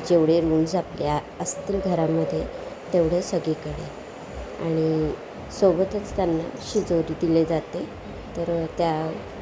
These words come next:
छोट्याशा पोटळीमध्ये चणे असतात,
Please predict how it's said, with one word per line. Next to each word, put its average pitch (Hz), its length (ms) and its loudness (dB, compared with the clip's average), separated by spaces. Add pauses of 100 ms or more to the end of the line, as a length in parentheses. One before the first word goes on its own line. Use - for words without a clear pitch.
(220)
छोट्याशा 170 380 0
पोटळीमध्ये 190 960 2 (560)
चणे 208 320 8
असतात, 185 400 -2